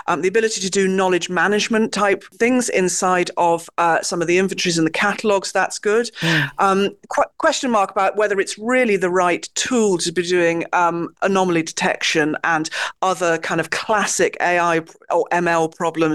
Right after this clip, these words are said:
Speaker 1: that you see in networks. I, I have questions about that.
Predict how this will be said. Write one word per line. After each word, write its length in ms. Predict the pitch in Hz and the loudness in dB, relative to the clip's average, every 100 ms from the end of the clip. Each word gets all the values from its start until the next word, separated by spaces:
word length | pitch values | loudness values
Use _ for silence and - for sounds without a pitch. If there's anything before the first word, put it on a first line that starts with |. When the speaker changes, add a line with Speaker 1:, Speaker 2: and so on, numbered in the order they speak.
| 156 | 0
Speaker 1:
that 200 | 160 - | -2 -2
you 120 | 160 | -2
see 280 | 160 196 180 | -2 0 0
in 140 | 165 | 2
networks. 560 | 180 185 - 214 220 - - | 0 0 2 2 2 0 0
I, 240 | 170 165 | 0 0
I 280 | - 180 170 - | 0 0 0 -2
have 200 | 170 - | -8 -2
questions 400 | 220 208 208 196 | -2 -2 -4 -4
about 300 | 190 185 - | -2 0 0
that. 240 | 196 - | 0 0